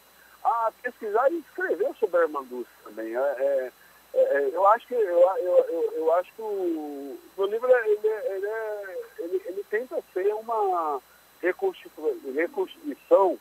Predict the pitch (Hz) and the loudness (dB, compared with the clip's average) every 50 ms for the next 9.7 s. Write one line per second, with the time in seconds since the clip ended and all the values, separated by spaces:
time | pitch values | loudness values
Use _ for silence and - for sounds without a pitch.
0 | _ _ - _ - - _ _ _ _ - - 508 - - 135 131 127 - - | _ _ -20 _ -20 -20 _ _ _ _ 4 6 6 8 8 6 6 6 4 2
1 | 120 120 - 143 135 - - 160 165 156 - - 170 143 123 120 131 143 165 175 | 0 0 0 -2 -2 -2 -4 -6 -6 -6 -6 -6 -4 -4 -4 -4 -4 -2 0 0
2 | 175 160 _ - 135 127 127 - 127 120 113 _ - 127 113 107 110 131 147 160 | -2 -4 _ -12 -18 -14 -12 -12 -10 -10 -12 _ -8 -8 -8 -8 -8 -8 -8 -8
3 | 156 - _ - 120 113 - - 135 135 - _ - 127 127 - - 120 - _ | -10 -8 _ -4 -4 -4 -4 -4 -8 -8 -6 _ -4 -4 -2 -4 -6 -8 -8 _
4 | - 113 135 156 175 190 190 359 - _ - 190 196 196 180 190 220 214 190 165 | -6 0 2 4 4 4 2 -2 -4 _ 0 2 2 2 2 4 4 4 6 6
5 | 170 175 170 143 107 - _ _ _ _ _ _ _ _ _ - 135 151 160 156 | 6 6 6 2 0 -6 _ _ _ _ _ _ _ _ _ -4 -4 -2 -2 -2
6 | 180 196 202 202 202 196 196 190 185 180 180 175 170 170 170 - - - - 381 | 0 0 2 4 4 4 6 8 8 8 10 8 8 4 2 -2 -6 -6 -6 -8
7 | 440 - - 370 440 339 - - 508 320 - - 415 381 381 392 381 - - - | -6 -6 -6 -6 -6 0 4 4 4 4 2 -8 -10 -6 -6 -6 -6 -6 -8 -14
8 | 330 - - 320 - - - - 147 - 156 135 120 127 127 123 - _ - 107 | -14 -12 -10 -10 -10 -10 -12 -16 -8 -2 2 4 6 6 4 4 2 _ -18 -18
9 | 98 - 117 104 101 104 104 101 101 110 131 151 165 | -14 -12 -12 -10 -10 -10 -12 -10 -8 -8 -8 -8 -8